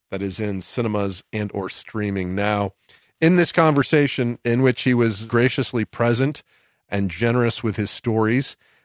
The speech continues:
and insights into his life, career, and friendships, we talk about his early days in comedy and living with Adam Sandler, why he didn't worry too much about money as a young comedian, how failure prepared him to handle success,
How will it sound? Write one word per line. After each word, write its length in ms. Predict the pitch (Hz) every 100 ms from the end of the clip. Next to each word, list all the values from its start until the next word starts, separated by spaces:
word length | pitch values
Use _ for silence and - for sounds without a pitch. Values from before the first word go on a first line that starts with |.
| _
and 220 | - 110
insights 520 | 107 120 - 120 113 -
into 140 | 110
his 140 | 101
life, 360 | 104 110 107 -
career, 600 | - 104 101 101 101 101
and 280 | 101 95 90
friendships, 600 | - 117 113 - 117 - _ _ _ _ -
we 80 | 131
talk 180 | 151 139
about 160 | 143
his 100 | 135
early 220 | 135 139
days 320 | 127 127 131 120
in 100 | 113
comedy 440 | 131 120 127 131
and 80 | 110
living 200 | 113 117
with 120 | 107
Adam 240 | 107 110
Sandler, 500 | 101 120 110 110 110
why 220 | 113 123 123
he 120 | 120
didn't 480 | 101 135 139 131 127
worry 300 | 123 120 113
too 160 | -
much 220 | 120 113
about 240 | 113 107 104
money 340 | 107 110 113
as 140 | 113 98
a 40 |
young 300 | 104 107 110
comedian, 540 | - 107 107 113 113 - _ _ _ _
how 160 | - 80
failure 560 | - - 98 117 110
prepared 400 | 101 95 117 110
him 100 | 110
to 60 | 104
handle 240 | 104 110
success, 560 | 104 107 - 123 117 -